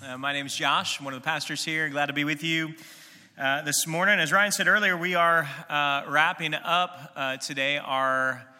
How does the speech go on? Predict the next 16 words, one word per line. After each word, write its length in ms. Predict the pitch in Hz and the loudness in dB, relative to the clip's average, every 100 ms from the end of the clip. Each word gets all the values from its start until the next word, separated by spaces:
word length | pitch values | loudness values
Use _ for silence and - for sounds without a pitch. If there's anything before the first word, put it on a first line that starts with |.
| _ | _
Epiphany, 720 | 147 202 240 202 180 147 - | -8 -2 0 0 -2 -4 -6
uh, 220 | 139 147 151 | -2 -2 -2
series 540 | - 175 175 220 170 | -4 -2 -2 -2 -6
in 80 | 165 | -6
the 100 | 160 | -4
early 220 | 165 165 | -4 -4
chapters 580 | - 165 165 180 180 - | -2 -2 -2 -4 -4 -6
of 140 | 139 | -6
the 80 | 131 | -4
Gospel 440 | 139 151 147 156 | -2 -2 -4 -10
of 120 | 139 131 | -12 -10
Luke. 320 | 160 175 135 | -10 -10 -10
And 100 | 127 | -6
next 220 | 147 - | -6 -6
week 240 | 156 151 | -8 -8
we're 260 | 139 131 123 | -4 -2 -2